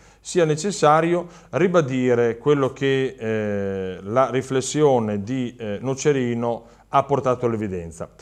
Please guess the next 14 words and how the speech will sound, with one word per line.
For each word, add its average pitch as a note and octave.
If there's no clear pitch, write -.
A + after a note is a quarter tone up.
In C#3
altri D#3
termini, A2
ehm, G2+
per D3+
Nocerino, D#3+
che B2
scrive C#3
nel A2+
suo, B2
eh, G#2+
intervento A2+
nella G#2+
colettanea A2+